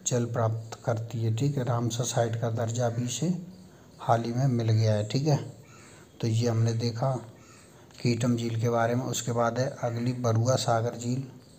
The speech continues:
बरुआ सागर झील कहाँ है? झांसी जनपद में है, बेतवा नदी के किनारे स्थित है। ओरछा के राजा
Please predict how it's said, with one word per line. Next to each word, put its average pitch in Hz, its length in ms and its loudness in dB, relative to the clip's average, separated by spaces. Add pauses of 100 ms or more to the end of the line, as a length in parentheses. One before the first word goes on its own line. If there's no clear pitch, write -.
(400)
बरुआ 120 240 0
सागर 120 360 0
झील 123 180 -2
कहाँ 120 220 -2
है? 127 140 -4
झांसी 120 440 -2
जनपद 123 320 -2
में 120 260 0
है, 123 400 -2 (380)
बेतवा 123 380 0
नदी 120 280 0
के 117 120 -6
किनारे 113 560 2
स्थित - 320 -8
है। 131 220 -4 (440)
ओरछा 127 480 0
के 135 200 0
राजा 117 580 0